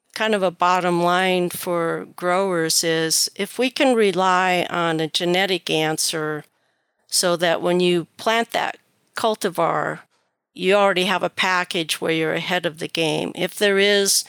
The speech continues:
drought tolerance, if there is heat tolerance, if there is disease resistance in the genetics of that cultivar that you're planting, then that's an additional production cost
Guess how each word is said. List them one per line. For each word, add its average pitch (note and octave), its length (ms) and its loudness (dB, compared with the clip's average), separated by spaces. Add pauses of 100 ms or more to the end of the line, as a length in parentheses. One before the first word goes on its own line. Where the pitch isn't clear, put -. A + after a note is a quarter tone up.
(680)
drought F#3+ 400 0
tolerance, E3 760 -2
if F#3 200 -2
there F3+ 240 0
is F3 420 2
heat - 480 -4
tolerance, E3 920 0
if E3+ 300 -4
there E3+ 240 0
is D#3+ 500 0 (480)
disease A3 540 0
resistance E3 880 0
in G#3+ 200 2
the G3+ 100 2
genetics F3+ 720 0
of E3 140 -2
that D#3+ 280 -2
cultivar D#3+ 640 -2
that D#3 280 -2
you're D#3 400 -4 (720)
planting, F3+ 880 0 (520)
then G#3 600 2
that's G3+ 420 0
an F#3+ 140 2
additional F3 580 2
production F3 640 -2
cost - 800 0